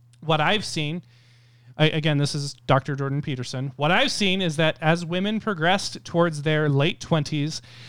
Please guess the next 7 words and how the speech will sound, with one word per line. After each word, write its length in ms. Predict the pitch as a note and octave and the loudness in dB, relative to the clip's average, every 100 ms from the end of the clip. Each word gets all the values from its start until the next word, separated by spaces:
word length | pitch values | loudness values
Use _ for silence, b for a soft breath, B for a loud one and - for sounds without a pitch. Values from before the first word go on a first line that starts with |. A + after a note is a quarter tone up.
| B | B
there's 300 | - F3 F#3 F3 | 2 4 4 2
a 120 | E3+ | -4
psychological 880 | - - F3+ A3+ A#3+ E3+ E3+ E3+ E3+ | -4 0 0 2 2 4 2 -2 -6
transformation," 840 | - D3 C#3 - C#3+ D3 - A#2 A2 | -2 -2 -2 -2 0 0 -2 -4 -6
the 80 | |
psychologist 640 | A#2 B2+ A#2 B2+ A#2+ A#2 A#2+ | 0 0 4 4 2 0 0
added. 380 | C3+ F#3 A3 | 2 2 0